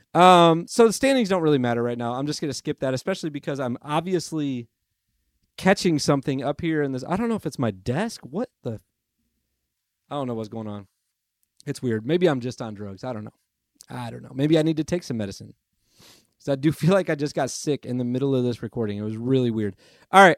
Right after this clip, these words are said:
Uh, like I said, upcoming next week, we'll have that Triple B episode, Bet Big Bowl Game Edition,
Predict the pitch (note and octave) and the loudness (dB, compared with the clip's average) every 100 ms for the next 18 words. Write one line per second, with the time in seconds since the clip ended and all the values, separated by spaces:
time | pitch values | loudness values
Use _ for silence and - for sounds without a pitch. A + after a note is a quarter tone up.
0 | - F#3+ F#3+ F#3+ G#3+ G#3 - A3 D#3 - | 6 10 10 8 6 4 4 6 4 4
1 | G3 G#3 G#3+ F#3+ E3 A#2 - _ _ - | 2 6 4 4 0 -4 -10 _ _ -2
2 | E3 F#3 - G3+ G3 F#3+ F#3 F3 F#3 D#3 | -2 0 -2 2 4 6 6 6 4 2
3 | - - A3+ A3 F#3 C3+ G#3 F#3 F3 - | -2 -4 -2 0 -2 -2 0 0 0 -2
4 | D#3+ C3+ A2 G#2+ _ _ _ A2+ G2+ F#3 | 0 0 0 -6 _ _ _ -16 0 2
5 | A3 - - - _ _ _ _ _ B2 | 2 -4 -18 -20 _ _ _ _ _ -20
6 | A#2 D4+ C#4+ E3+ G#2+ G2+ _ _ _ _ | -4 0 0 -2 -4 -18 _ _ _ _
7 | _ A#2+ G#2+ C#4+ C#4+ G3+ F3+ D3+ D3 C3 | _ -20 0 2 2 2 2 2 0 -2
8 | B2 - B2 A2+ | -4 -4 -6 -8